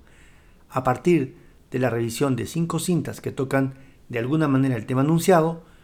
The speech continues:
Piratas de Silicon Valley, La Red Social, Un Gran Chico, Amor sin escalas y ellas, hemos visto que la desconexión está bastante ligada al pasado, presente y futuro de la sociedad red y a la cultura que construyen a sus integrantes.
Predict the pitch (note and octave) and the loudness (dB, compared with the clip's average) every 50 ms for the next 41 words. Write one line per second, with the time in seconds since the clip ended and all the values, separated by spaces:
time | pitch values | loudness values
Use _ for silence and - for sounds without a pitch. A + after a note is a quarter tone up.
0 | - - - - - - C#3 C3 C3+ B2+ C3 A#2 A#2+ A2 - C#3 C3 C3 - C3+ | -20 -20 -20 -16 -6 -2 2 2 2 2 0 -2 -6 -6 -4 -4 -4 -2 0 2
1 | B2+ B2+ C#3 C#3+ C#3+ D3 C#3 B2 G#2+ G2 G2+ G#2 - - G#2+ - - C3+ C#3 D3+ | 4 4 4 6 4 4 2 0 -2 -4 -6 -8 -8 -8 -6 -2 0 0 0 0
2 | C#3+ B2+ A2+ A2 A2 G#2+ G#2+ - - C3+ C3+ - C#3+ C3+ C#3 - - - - - | -2 -4 -4 -4 -4 -6 -6 -4 -6 -4 -2 -2 -4 -4 -4 -12 -20 -20 -20 -12
3 | - C3 B2+ C3 C3+ C3 C3 - B2 A2+ G#2 - D#3+ B2+ A#2 A2+ - - E3 E3+ | -4 0 2 2 2 2 0 -2 -6 -6 -6 -6 -8 -6 -6 -4 2 4 6 6
4 | D#3 D#3+ D#3 D3+ - - - - - - - - - _ - - F3 G3 G3+ A3 | 6 4 2 -2 -4 -14 -20 -20 -20 -20 -20 -20 -20 _ -2 4 6 8 8 8
5 | G#3 G#3+ E3 F#3+ F3+ F#3 - F3 - D3 C3+ B2 A2 A2 G#2 - - - A#2 A2 | 4 4 2 -2 -2 -2 -4 -2 -2 0 0 0 -2 -2 -6 -8 -4 -4 -4 -4
6 | G#2 G#2 - - D#3 D#3 D3+ C#3 C3+ - D3 C3+ B2+ A2+ - - - E3+ F3+ E3+ | -4 -6 -4 -2 0 0 0 0 -2 -2 -4 -4 -4 -4 -6 -4 -4 -4 -2 -2
7 | F#3 E3 E3 D#3 D3+ D3 D3+ D#3 D#3 E3 E3 - - - - - - - - - | 0 0 0 0 0 0 0 0 0 -2 -4 -8 -18 -20 -20 -20 -20 -14 -6 -2
8 | B2+ B2 - - G#2 - - C#3+ D3 D#3 D#3 - C3 B2+ - - C#3+ C#3+ C3 D#3 | -2 -2 -2 -2 -4 0 2 2 2 2 0 -2 -4 -4 -2 -4 -4 -2 -2 -6
9 | C#3 - - C3+ B2 - D3 D3 D3+ D3+ C#3+ A#2+ A2+ G#2 - A#2 G#2+ - A#2 A2+ | -6 -4 -6 -6 -4 -2 -2 0 0 0 -2 -4 -6 -8 -10 -10 -8 -6 -4 -2
10 | A2 G#2+ G#2+ A2+ G#2+ G#2+ - - - - - - - - - - - C#3 C3+ C3+ | -2 -2 -2 -2 -4 -6 -8 -14 -20 -20 -20 -20 -20 -20 -18 -8 -2 0 2 2
11 | C3 B2 B2+ B2 A2+ - D3+ D3 D#3+ D3+ C#3+ C3 B2+ C3 A2 - - C#3 C#3 C3+ | 2 2 0 -2 0 0 0 0 0 0 -2 -6 -8 -8 -6 -4 -2 0 2 2
12 | C#3 C#3 C3+ C3 B2 - C3 - - B2+ B2+ - A2+ A2+ A2 G#2 G#2 - - - | 0 0 -4 -8 -8 -8 -8 -6 -6 -6 -6 -6 -6 -6 -6 -8 -10 -12 -16 -20
13 | - | -20